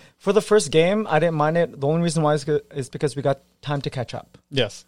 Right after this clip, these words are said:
Speaker 2: Oh, I loved
Speaker 1: So,
Speaker 2: it.
Speaker 1: like, playing this w-, gave us a lot of time to at least relax a little bit and
Speaker 2: Yeah.
Speaker 1: enjoy the company, 'cause I guarantee if we played with our regular decks, like, I'd, I would be more focused on everyone's deck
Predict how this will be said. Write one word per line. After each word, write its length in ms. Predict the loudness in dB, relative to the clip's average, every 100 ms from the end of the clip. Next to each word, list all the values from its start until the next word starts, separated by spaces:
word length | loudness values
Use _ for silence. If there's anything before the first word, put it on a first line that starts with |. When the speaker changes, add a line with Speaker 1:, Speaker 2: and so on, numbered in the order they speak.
| 4
Speaker 2:
Oh, 80 |
I 120 | 6 6
loved 200 | 0 6
Speaker 1:
So, 160 | 8
Speaker 2:
it. 40 | 10
Speaker 1:
like, 300 | 8 4 -4
playing 440 | 0 2 2 2
this 320 | 4 4 2
w-, 180 | -4 -8 _ -8
gave 200 | -2 0
us 140 | 0
a 40 | 2
lot 180 | 4
of 80 | 4
time 200 | 2 0
to 100 | 2
at 180 | 2 0
least 320 | -2 -6 -8 _ _ _ _ _ _ _ 0
relax 720 | 2 4 4 2 0 -4 -4
a 40 |
little 280 | 0 2 2
bit 260 | 2 2 0
and 140 | 0 0
Speaker 2:
Yeah. 120 | 0
Speaker 1:
enjoy 340 | 0 2 4 2
the 80 | 0
company, 500 | -4 -2 0 0 4
'cause 280 | 4 4 0 -8 -2
I 60 |
guarantee 320 | 2 2 2 0
if 120 | 0
we 80 | -2
played 220 | -2 0
with 120 | 0
our 80 | 0
regular 340 | 0 -2 -2 0
decks, 380 | 0 -2 -12 -20 _ _ -4
like, 280 | -2 -2 -2
I'd, 280 | 4 4 4
I 180 | 2 4
would 180 | 4 2
be 120 | 2
more 240 | 4 2
focused 480 | 2 -2 -2 -4 -4
on 160 | -4 -2
everyone's 540 | -4 -2 -2 -4 -8
deck 500 | -6 0 0 -2 -10